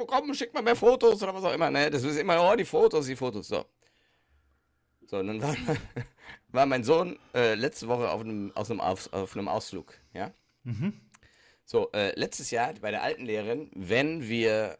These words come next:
Speaker 1: wenn die einen Ausflug gemacht haben, hat die immer ein paar Fotos gemacht und per WhatsApp der, äh, Elternsprecherin geschickt und die hat uns das an dem WhatsApp weitergeschickt.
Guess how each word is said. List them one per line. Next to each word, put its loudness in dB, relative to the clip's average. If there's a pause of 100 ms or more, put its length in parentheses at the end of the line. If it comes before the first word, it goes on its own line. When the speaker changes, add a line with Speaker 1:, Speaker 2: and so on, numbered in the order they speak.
(120)
Speaker 1:
wenn -4
die -6
einen -4
Ausflug -4
gemacht -10
haben, -8 (120)
hat -8
die -6
immer -6
ein -12
paar -8
Fotos -8
gemacht -6
und -8
per 2
WhatsApp -2 (360)
der, -2 (640)
äh, 0 (260)
Elternsprecherin -2
geschickt -8
und -10
die -2
hat -4
uns -8
das -10
an -8
dem -6
WhatsApp -8
weitergeschickt. -12